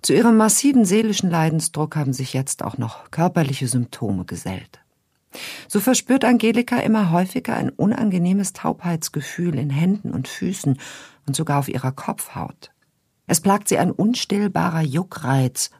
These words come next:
am ganzen Körper. Außerdem fühlt sie sich oft benommen und hat immer wieder Muskelkrämpfe,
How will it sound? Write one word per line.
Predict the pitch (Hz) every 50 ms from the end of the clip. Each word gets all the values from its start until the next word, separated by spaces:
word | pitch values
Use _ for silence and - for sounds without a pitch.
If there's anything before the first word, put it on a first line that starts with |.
| _
am | _ 123 127 131
ganzen | 143 151 160 135 - 139 135 135
Körper. | - 151 160 143 - - 101 - - _ _ _ _ _ _ - - - - - - - - - -
Außerdem | - - 294 226 233 - 233 226 220
fühlt | - 247 254 240 -
sie | - 214
sich | 208 214 - 220
oft | - 214 - - _
benommen | - 202 190 180 175 180 196 226 247
und | 240 220 -
hat | 196 196 -
immer | - 196 208 196 196
wieder | 190 180 185
Muskelkrämpfe, | 175 180 185 190 - - - 170 160 - - - 131 135 127 127 131 - 113 107